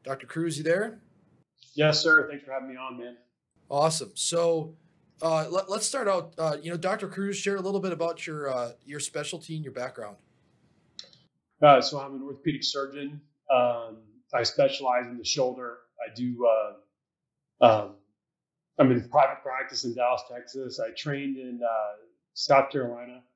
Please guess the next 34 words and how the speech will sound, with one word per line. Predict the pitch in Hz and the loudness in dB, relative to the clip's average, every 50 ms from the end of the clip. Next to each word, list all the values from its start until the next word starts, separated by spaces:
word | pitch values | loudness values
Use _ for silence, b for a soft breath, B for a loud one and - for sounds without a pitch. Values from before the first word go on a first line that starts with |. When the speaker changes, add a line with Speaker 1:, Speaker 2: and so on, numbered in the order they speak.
| _ _ _ _ _ _ _ _ _ _ _ - | _ _ _ _ _ _ _ _ _ _ _ 4
Speaker 2:
uh, | - 131 120 117 113 113 110 | 8 8 8 8 6 2 -6
and | 107 117 | -8 -10
then | 123 120 120 | -10 -8 -8
I | 117 117 | -10 -10
did | 113 123 123 120 117 110 | -10 -10 -12 -12 -12 -6
a | - 127 113 - | -2 -2 -2 2
fellowship | 143 123 123 120 110 - 143 123 - | 2 2 2 2 0 0 0 -2 -4
in | 107 | -6
Pittsburgh | - - 127 120 - - 127 120 | -14 -16 -18 -14 -6 -6 -6 -6
and | 117 113 | -6 -6
a | |
fellowship | - 120 113 117 - - - | 0 0 2 2 2 0 -2
in | 110 107 _ | -6 -10 _
France | - 127 117 117 117 117 117 - | -2 0 0 0 -2 -4 -6 -8
to | - - | -10 -10
specialize | - - - 131 120 - - 123 113 110 107 110 | -6 2 4 4 4 4 2 -6 -8 -8 -8 -10
in | 107 | -8
shoulders. | 104 - 117 113 113 113 113 107 120 | -6 -4 -4 -4 -4 -6 -6 -6 -6
I've | 110 | -6
been | 117 117 120 | -4 -2 0
out | 120 113 117 113 | 2 2 2 2
in | 110 - | -2 -8
practice | - 117 110 110 - 120 107 - - | -8 -6 -6 -6 -6 -10 -10 -10 -10
for | 123 107 107 104 98 _ _ _ _ _ _ _ _ _ _ _ _ | -10 -10 -10 -10 -12 _ _ _ _ _ _ _ _ _ _ _ _
six | - - - 151 143 143 - 135 | -2 2 8 8 8 8 8 4
years | 131 127 127 117 127 | 2 2 -4 -4 -2
now, | 131 123 127 127 131 139 139 139 - - _ _ _ - - - - | 2 2 4 4 4 2 0 -2 -6 -18 _ _ _ -20 -16 -10 -6
and, | 123 113 113 110 110 110 110 | -4 -4 -4 -4 -6 -8 -4
uh, | 110 107 107 107 104 104 - - _ _ _ _ | -2 -2 0 0 -2 -4 -8 -12 _ _ _ _
yeah, | - 131 113 107 107 | 2 4 4 4 4
grew | 135 160 151 | 2 0 0
up | 151 | 0
in | 151 143 | -2 0
Indiana, | 143 135 135 135 131 135 131 135 | 6 8 8 8 8 4 -2 -2